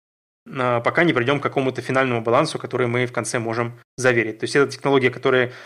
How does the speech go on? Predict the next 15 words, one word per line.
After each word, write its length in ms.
которой 280
я 160
в 100
течение 300
последнего, 800
ну, 120
года, 280
наверное, 400
или 80
чуть 180
больше 320
занимаюсь, 480
называется 460
Lightning 340
Network, 380